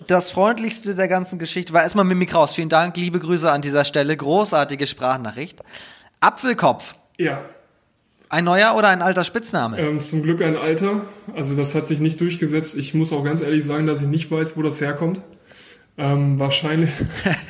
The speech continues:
Speaker 2: Es gab, glaub ich, mal ein Bild aus dem Trainingslager, wo ich mit Dominik Weiß drauf war. Der hat ein sehr schmales Gesicht und ich hatte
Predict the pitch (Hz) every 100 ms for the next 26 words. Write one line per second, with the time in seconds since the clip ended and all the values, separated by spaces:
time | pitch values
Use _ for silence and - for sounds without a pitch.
0 | 190 - - - 160 - 151 151 156 151
1 | 147 143 131 156 156 160 147 143 143 -
2 | 160 165 165 151 156 160 160 139 139 143
3 | 147 143 147 139 151 147 143 143 143 -
4 | - 165 165 160 165 - - - - -
5 | 156 131 135 165 143 139 147 - 147 156
6 | 165 160 147 160 - 147 139 143 143 147
7 | 143